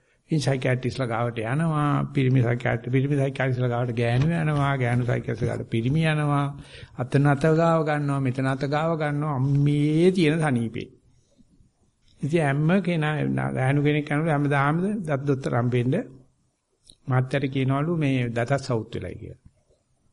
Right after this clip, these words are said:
ඉතින් එදා දත ගලවනකොට දොස්තර කිව්වලු මේ තිස් දෙවෙනි දත ඊට පස්සේ දැන් ඔයා මොනවා කියලාද මගේ ළඟට එන්නේ කියලා. මේ හොඳ දත් ගලවන්නේ. මොකද මහත්තයට කියන්න දත් තියෙන බෑ.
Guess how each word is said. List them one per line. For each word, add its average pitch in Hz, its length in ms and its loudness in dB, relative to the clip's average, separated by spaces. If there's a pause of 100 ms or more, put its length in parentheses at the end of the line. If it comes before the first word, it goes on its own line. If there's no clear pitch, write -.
(480)
ඉතින් 135 180 2
එදා 139 240 2
දත 117 200 -2
ගලවනකොට 143 520 2
දොස්තර 127 300 2
කිව්වලු 139 320 2
මේ 143 140 4
තිස් 131 260 0
දෙවෙනි 147 400 2
දත 135 260 0 (760)
ඊට 139 220 4
පස්සේ 139 280 2
දැන් 139 200 2
ඔයා 139 260 2
මොනවා 139 260 2
කියලාද 143 240 0
මගේ 143 180 0
ළඟට 139 260 -2
එන්නේ 117 260 -2
කියලා. - 280 -14 (1080)
මේ 139 120 4
හොඳ 127 220 4
දත් 165 280 6
ගලවන්නේ. 160 640 6 (640)
මොකද 127 200 0
මහත්තයට 123 420 2
කියන්න 120 240 2
දත් 160 180 0
තියෙන 233 240 -2
බෑ. 214 180 -4